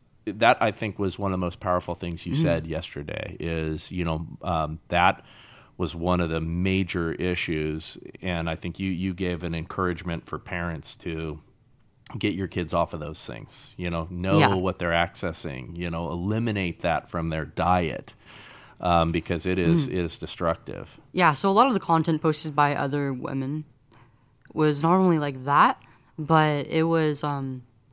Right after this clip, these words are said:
Speaker 2: a lot of it was just, like, complaining about, like, being a woman in general and just, like, saying how horrible it is to be a woman. Oh, periods and childbirth and parenting are so, so painful, so terrible, just this awful experience. And they never talked about, like, the,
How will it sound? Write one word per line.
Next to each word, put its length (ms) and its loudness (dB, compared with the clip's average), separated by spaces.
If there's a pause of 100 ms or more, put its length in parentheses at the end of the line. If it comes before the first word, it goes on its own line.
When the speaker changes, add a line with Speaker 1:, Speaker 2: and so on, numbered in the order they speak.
(340)
Speaker 2:
a 40 4
lot 140 10
of 80 2
it 60 8
was 160 6
just, 120 -4
like, 120 0
complaining 420 -2
about, 240 -2
like, 220 -8
being 200 -6
a 80 -8
woman 420 -6
in 120 -6
general 340 -8
and 200 -8
just, 160 -6
like, 120 -10
saying 340 0
how 280 -4 (300)
horrible 540 8
it 60 2
is 320 0
to 80 -4
be 160 2
a 80 4
woman. 380 4
Oh, 160 -2
periods 560 2
and 140 -2
childbirth 800 -2
and 260 -6
parenting 380 0
are 100 -10
so, 840 0 (300)
so 200 0
painful, 400 0
so 220 -2
terrible, 480 -8
just 240 -8
this 160 -8
awful 340 2
experience. 720 -8
And 560 -10 (580)
they 140 0
never 220 4
talked 260 -4
about, 180 -4
like, 160 -8
the, 300 -6